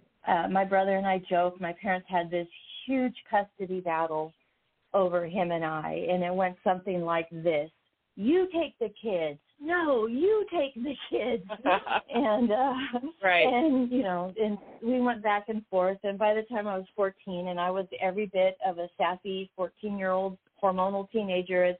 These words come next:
Speaker 1: there ever was, and my parents were done with me, and, um, they sent me to go live with my aunt, which, um, I'll just say it did not end well. We'll just put it like that. But,
Speaker 2: Right.
Speaker 1: um,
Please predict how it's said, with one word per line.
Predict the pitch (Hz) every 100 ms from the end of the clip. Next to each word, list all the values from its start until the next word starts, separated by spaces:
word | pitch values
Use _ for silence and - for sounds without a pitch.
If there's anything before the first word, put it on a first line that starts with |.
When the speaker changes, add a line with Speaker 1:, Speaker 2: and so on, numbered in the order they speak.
| _ 214
Speaker 1:
there | 185 185
ever | 196 208
was, | 208 214 175 175 185 _ _ _ _ -
and | 196 185
my | 185
parents | 214 196 190
were | 233
done | 220 226
with | 214 185
me, | 165 160 190 - _ _ _ -
and, | 190 175 170 175 170 175
um, | 175 165 170 190
they | 175 180
sent | 196 170
me | 180 170 185 180 _ _
to | 180
go | 175
live | 175 175
with | 180 180
my | 165 160 -
aunt, | 180 156 190 _
which, | 175 170 - - _ _ _ _ -
um, | 180 160 87 - _ _ _ _ _ _ _ _ 190 185 _ _ _ _
I'll | 214 226
just | 208 -
say | 185 165
it | 208 196
did | 214 196
not | 180 180
end | 170 165 156
well. | 139 139 160 _ _ _
We'll | 175 170
just | 185 - _
put | 208
it | 190 -
like | 185 180 -
that. | 165 160 -
But, | 190 180 165 -
Speaker 2:
Right. | 160
Speaker 1:
um, | 196 180 175 190